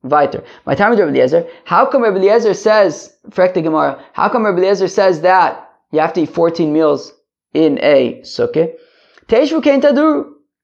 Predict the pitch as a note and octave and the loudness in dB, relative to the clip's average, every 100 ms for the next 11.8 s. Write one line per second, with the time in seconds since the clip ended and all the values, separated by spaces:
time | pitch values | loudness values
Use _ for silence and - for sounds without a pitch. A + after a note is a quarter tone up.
0 | _ - D#3 - A#3+ A#3+ G3+ F3 E3 - | _ -6 -2 0 0 -2 -2 0 -2 -2
1 | A#3+ A#3 A#3+ C#4+ B3+ A3+ B3 A#3+ B3 C4 | -4 -2 0 0 -2 -4 -2 0 0 0
2 | B3+ D#4 _ _ _ _ - F#3+ F3+ E3 | 0 -8 _ _ _ _ -4 -2 -2 -4
3 | D3+ G3+ B3 A3+ F3+ G#3+ D3 D#3+ F#3+ F#3+ | -2 0 2 0 -2 -4 -4 -4 -2 -2
4 | D3 A#2 D3 - _ _ _ _ _ _ | -2 -2 -4 -12 _ _ _ _ _ _
5 | _ _ _ - - - D3 D#3 D3+ C#3+ | _ _ _ -20 -10 -2 2 4 4 2
6 | - - _ _ - G3+ A#3+ - G3+ E3+ | -2 -14 _ _ -6 0 0 2 0 0
7 | E3+ B3+ A3+ - G3 G#3 A#3+ D#4+ G#3+ E3+ | 2 2 0 0 -2 0 2 2 2 0
8 | F3+ G#3+ B3+ B3 C4+ A3 - C#3 C3+ A#3 | 2 0 2 0 2 0 -2 -6 -2 0
9 | A#3 E3 - - - D3+ C#3+ D3 F#3+ G3 | 0 0 -6 -8 -6 -2 -2 0 0 0
10 | D#3+ D3+ A2 G#2 A#2+ E3 F3 A3+ A3+ E3+ | -2 -4 -4 -2 -2 -2 0 0 0 -2
11 | D3+ D#3+ G3 F3+ D#3 F3 G#3 D#3+ | 0 0 0 -2 -2 0 0 -2